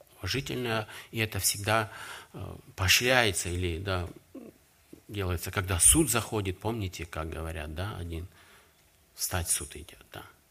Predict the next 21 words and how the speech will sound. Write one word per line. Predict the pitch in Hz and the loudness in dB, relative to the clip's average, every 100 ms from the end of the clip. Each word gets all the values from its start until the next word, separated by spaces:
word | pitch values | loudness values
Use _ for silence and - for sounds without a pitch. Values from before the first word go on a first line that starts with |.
| _ _ | _ _
"Встать, | - - 98 | -8 -4 -2
суд | - 101 - | -2 -4 -4
идет". | 85 76 - - - - - - | -6 -6 -12 -20 -20 -18 -16 -4
Но | 98 90 - | -2 0 4
здесь | - 85 156 156 - | 4 4 0 2 2
все | - - 110 | 2 0 0
будут | 110 90 | -4 -2
стоять, | - - 85 80 78 | 0 0 0 -2 -8
да, | - 85 | -10 -8
все, | - - 107 92 82 - _ _ _ _ _ | -2 0 0 -2 -4 -14 _ _ _ _ _
все | - 123 | -6 -2
будут, | 107 101 101 - - - - - | 0 0 -2 -4 -14 -14 -14 -8
э, | 92 82 85 82 - | -2 0 0 -2 -4
тут | 101 | 0
не | 123 | 4
надо | 139 147 117 | 4 4 4
будет | 104 92 | 2 0
говорить, | 92 101 104 101 85 - - - - - - | 2 2 4 2 0 -4 -20 -20 -20 -18 -8
э, | 87 92 | -6 -6
когда | 95 90 95 85 82 - | -6 -2 -2 -2 -6 -10
будет, | 101 92 92 87 90 | -8 -4 -2 -2 -4